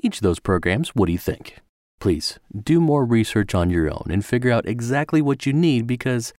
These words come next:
either one is somewhat of a decent commitment, but as you can see, one is a lot cheaper than the other. Personally, I like SketchUp Pro, but I absolutely am gonna check out the Turbo C A D for our next project where we might need something like that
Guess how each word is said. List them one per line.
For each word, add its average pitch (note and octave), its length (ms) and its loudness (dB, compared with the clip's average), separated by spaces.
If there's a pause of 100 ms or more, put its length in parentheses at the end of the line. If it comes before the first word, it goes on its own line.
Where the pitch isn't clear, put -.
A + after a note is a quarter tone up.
either F3+ 280 0
one F3+ 220 0
is D#3+ 300 -4
somewhat D#4+ 380 0
of B3 80 0
a F#3 60 4
decent G2+ 440 0
commitment, - 540 -2
but F#2 220 0 (120)
as E2+ 260 -6
you - 60 -14
can E2 120 -8
see, D3+ 360 -4
one D#3 480 -2 (260)
is E2 100 -10
a D#2 80 -4
lot C#2 320 -10
cheaper G2+ 360 -2
than D2 140 -6
the G#2 140 0
other. - 320 -8 (240)
Personally, B2 560 -2 (300)
I F2 80 -4
like D#2 240 -4
SketchUp D#2+ 420 -4
Pro, - 300 -6 (180)
but G2 220 2
I G#2+ 160 0
absolutely D3+ 600 -2
am D#3+ 120 -2
gonna F#3+ 220 0
check - 260 -6
out A#3 140 -2
the - 80 -2
Turbo G3 440 0
C - 120 -6
A G#3 160 0
D F#3 60 -2 (100)
for F3 180 0
our F#3+ 80 2
next F#3 320 -2
project G#3 460 0
where C#3 140 0
we E3 120 2
might D#3+ 240 0
need A#2+ 320 0
something G2+ 380 0
like F2+ 220 -2
that A#2 240 0